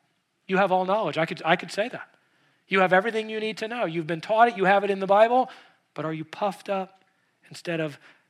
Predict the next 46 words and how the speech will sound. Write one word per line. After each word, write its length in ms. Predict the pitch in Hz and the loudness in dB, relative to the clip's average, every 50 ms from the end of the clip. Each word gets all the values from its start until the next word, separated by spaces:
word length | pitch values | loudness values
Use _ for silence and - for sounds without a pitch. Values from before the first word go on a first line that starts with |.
| _ _ 165 | _ _ -6
built 300 | 165 170 190 208 202 - | -4 -4 -4 -4 -6 -8
up? 160 | - 127 - | -10 -8 -6
Are 80 | 143 147 | -4 -4
we 100 | 147 151 | -4 -4
just 220 | 139 190 175 - | -4 -6 -6 -6
full 420 | - - 196 190 180 180 180 175 - - _ _ _ _ _ _ _ | -12 -8 -6 -2 -2 -2 -2 -4 -8 -18 _ _ _ _ _ _ _
of 100 | - 151 | -12 -8
hot 200 | - 165 175 175 | -4 -2 -2 -2
air? 260 | 202 226 196 127 - - _ _ _ _ _ | -2 -4 -6 -8 -10 -16 _ _ _ _ _
What 420 | - 180 180 185 196 202 196 - _ _ _ _ _ _ | -6 2 4 4 4 4 2 -6 _ _ _ _ _ _
makes 380 | 170 175 185 180 175 - - - | -2 2 2 2 0 -2 -10 -8
the 120 | - 185 | -8 -2
difference? 380 | 170 226 220 - - 170 147 - | -2 -2 -2 -2 -4 -6 -2 -2
That's 180 | 165 156 - | -4 -4 -2
what 140 | 170 160 - | -4 -4 0
you 80 | 190 180 | 2 2
ought 60 | 180 | 4
to 60 | 185 | 4
be 80 | 175 196 | 8 6
asking. 280 | 214 190 - - 151 | 6 6 6 0 -2
Whoa, 220 | 160 233 269 233 196 | 2 4 4 6 6
okay, 280 | - - 277 262 175 - - - - - | 6 8 8 6 6 4 0 -8 -10 -4
how 380 | - - 180 202 208 226 220 | 2 4 8 10 10 10 10
are 100 | 226 220 | 10 8
we 160 | 208 220 220 202 | 8 6 4 6
gonna 220 | 220 220 214 220 | 6 6 6 6
know? 220 | 240 285 262 208 | 6 8 8 8
Well, 160 | 190 190 190 185 | 8 8 6 6
the 100 | 170 180 | 6 2
Apostle 260 | - 170 165 160 156 | 2 0 -2 -2 -4
Paul 140 | 143 156 160 | -6 -8 -4
tells 260 | - 202 196 160 139 | -2 -2 -2 -2 -2
us, 80 | 127 | -8
so 120 | - - 156 | -10 -12 -10
look 160 | 139 147 - | -10 -10 -8
down 200 | - 147 135 135 | -8 -8 -8 -8
in 80 | 131 127 | -12 -14
your 100 | 127 120 | -16 -8
text. 300 | - 202 147 - - _ _ _ _ _ _ _ _ _ _ _ _ _ _ _ _ _ _ _ - - _ _ _ _ _ _ _ | -8 -8 -8 -8 -14 _ _ _ _ _ _ _ _ _ _ _ _ _ _ _ _ _ _ _ -20 -20 _ _ _ _ _ _ _
Knowledge 440 | 175 175 185 208 226 220 208 160 - - _ _ _ _ _ _ _ | 2 4 6 6 6 4 2 -2 -6 -14 _ _ _ _ _ _ _
makes 200 | - 180 175 - - | -2 -2 -2 0 2
arrogant, 480 | 202 214 220 202 175 147 143 175 - 180 | 2 2 4 4 0 -2 -4 -6 -8 -6
knowledge 360 | 165 170 190 196 175 151 - - _ | -2 0 2 2 0 -2 -6 -10 _
puffs 320 | - 208 220 - - - | -2 -2 -2 -2 -4 -6
up, 240 | 151 151 - - 156 | -6 -6 -6 -4 6
but 400 | - 240 233 175 180 208 - - | 8 8 10 10 6 4 2 -2